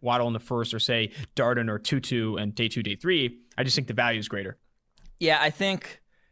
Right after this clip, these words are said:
Speaker 2: after Waddle, I would, I can get on board with saying that, where it's like, I'm nineteen, I'm the football team. Do I really wanna go Kadarius Toney when I can get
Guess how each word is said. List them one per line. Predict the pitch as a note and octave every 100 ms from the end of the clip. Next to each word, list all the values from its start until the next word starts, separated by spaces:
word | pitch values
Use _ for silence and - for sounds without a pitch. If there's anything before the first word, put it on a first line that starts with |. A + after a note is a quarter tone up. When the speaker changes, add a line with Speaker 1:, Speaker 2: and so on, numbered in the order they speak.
| _ A#2
Speaker 2:
after | A#2 - G#2
Waddle, | E2+ C2 A#1 - _ _ -
I | F#2
would, | F2+ E2+ - -
I | F#2+
can | G2+ F2
get | D#2
on | D2+
board | - D2+
with | D2 - -
saying | - D2+ C#2
that, | C2 G1+ - _ -
where | F#2 E2+ D#2+
it's | D#2 -
like, | D#2+ C#2+ -
I'm | F#2 F#2+
nineteen, | F#2 F2 - F2 D#2+
I'm | D#2 D2+ - _ _ _ -
the | F2+
football | - - D2
team. | - E2+ C#2+ C2 - _ _ _ _
Do | -
I | F2
really | E2 F2
wanna | E2+ D#2+
go | D2+ E2+ D#2
Kadarius | - D#2+ D#2+ D2+ -
Toney | D#2+ D2+ C#2+
when | C#2
I | C#2
can | C#2+ D2+
get | D2 B1+